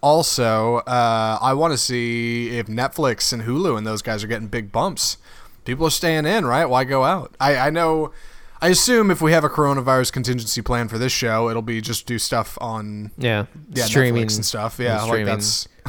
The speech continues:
Speaker 2: We will not stop.
Speaker 1: <laughs> We will not stop.
Speaker 2: We will not be stopped.
Speaker 1: Yeah,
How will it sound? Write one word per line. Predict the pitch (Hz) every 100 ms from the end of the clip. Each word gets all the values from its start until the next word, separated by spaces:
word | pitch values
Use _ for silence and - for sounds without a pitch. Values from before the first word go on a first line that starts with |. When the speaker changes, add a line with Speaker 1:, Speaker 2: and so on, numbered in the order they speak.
| -
Speaker 2:
We | 143
will | 208 190
not | 175 160
stop. | - 147 131 - -
Speaker 1:
<laughs> | - - - - _ _ -
We | 262 -
will | 220 -
not | - -
stop. | - 143 123
Speaker 2:
We |
will | 127
not | 123 123
be | 110
stopped. | 110 113 117 101
Speaker 1:
Yeah, | -